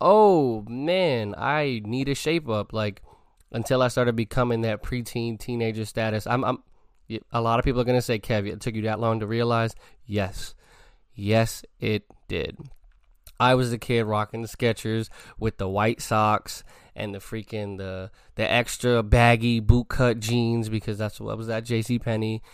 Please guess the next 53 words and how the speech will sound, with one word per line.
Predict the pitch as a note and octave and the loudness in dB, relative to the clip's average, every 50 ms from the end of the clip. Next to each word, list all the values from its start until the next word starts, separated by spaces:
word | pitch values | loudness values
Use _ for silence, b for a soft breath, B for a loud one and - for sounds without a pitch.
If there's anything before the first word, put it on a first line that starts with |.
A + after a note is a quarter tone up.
| B B B | B B B
you | - A#2+ | -2 0
know | B2 | 0
what | A#2+ | 0
I'm | A2+ | 0
saying? | - - A#2+ A#2 A#2 A#2 A#2+ A#2 b b b b b b b | 0 -2 0 0 2 0 0 -2 b b b b b b b
With | G#2+ A#2 G#2+ - | -2 -2 0 0
the, | A#2 A2 G#2 | 0 0 0
with | A2 A2 - | 0 0 0
the | A2+ G#2 | -2 -2
plaid | - - - A2+ A2 A2+ A2+ A#2 A#2+ B2 b b b b b b b b - | -2 0 0 2 4 4 4 2 2 0 b b b b b b b b 2
button | A#2 B2+ - C3 B2+ | 4 4 4 4 4
down | A#2+ B2+ B2+ B2+ B2+ B2+ | 4 6 6 6 6 4
tops | - - B2+ B2 - - B2+ | 4 4 4 4 4 4 4
on | B2+ B2+ B2+ | 4 4 4
dress | A2+ B2 A#2+ A#2 - | 4 2 2 2 0
down | - A#2+ A2+ A2+ A2+ G#2+ | 0 2 2 2 2 2
day | A2+ A2+ A2+ | 2 2 0
for | - - G#2+ | 0 -2 -2
two | - - - B2+ | -2 0 0 2
dollars, | B2 B2+ A#2+ A2+ A2 G#2+ G#2+ G#2+ G#2+ A2+ | 2 2 4 4 2 2 0 -2 -2 -2
you | A#2 | -2
know | A#2 A#2 | 0 -2
what | |
I'm | A2+ A2 | -2 -2
saying? | - A#2 A2+ A2+ | -4 -4 -2 -2
Like, | A2 G#2 G2 | -2 -2 -2
I | G2+ A2 A#2 | 0 0 0
was | A#2 A#2 G#2+ G#2 | 0 -2 -4 -4
just, | A2+ A2+ G#2+ - - | -4 -4 -4 -4 -4
I | - A#2 | -2 -2
was | A2+ A#2 G#2+ | -2 0 0
that | A2+ G#2+ G2+ G#2+ | -2 -2 -2 -2
guy. | G#2+ A2 G2+ F#2+ F#2+ E2+ | -4 -4 -2 -2 -4 -4
I | G#2 A2+ | -4 -2
didn't | A#2+ A2 G2+ - | -2 -2 -2 -2
realize | A#2+ A#2+ B2 A#2 A#2 A2+ A2+ A2 A2 | 0 0 2 2 2 2 2 2 0
it. | A2 - | -2 -2
I | G#2+ | -4
didn't | A2 - G#2 G#2+ | -6 -6 -6 -6
know. | A2 G#2+ G#2+ G#2 G#2 G#2 - | -6 -4 -4 -4 -4 -4 -6
I | G#2 | -6
got | G#2 A2 - - | -6 -6 -6 -6
made | A2 A2 G#2 - | -6 -8 -8 -8
fun | - G#2 G#2 G#2+ | -8 -6 -6 -4
of | G#2 G#2 | -4 -6
and | G#2 G2 | -6 -6
bullied | G#2 G#2 G2+ G#2 G#2 G2 G2 - | -6 -6 -6 -8 -10 -10 -12 -16
for | - - - A2+ G#2 G#2 G#2 - | -12 -6 -4 -2 -2 -2 -2 -2
a | - A2 | -4 -4
various | G#2+ G2+ A#2 A#2 A#2+ A#2 A#2 A#2 A2 A2 G#2 - - - - b b b b b b b b | -2 0 2 2 4 4 2 2 0 -2 -4 -6 -10 -14 -16 b b b b b b b b
amount | - A#2 A#2 A2+ A2 A2 | 0 2 4 4 4 4
of | G#2+ G2+ | 2 2
reasons. | G#2 A2+ B2 B2 A2+ A#2+ B2+ C3 C3 - | 2 2 2 2 2 2 0 0 -2 -4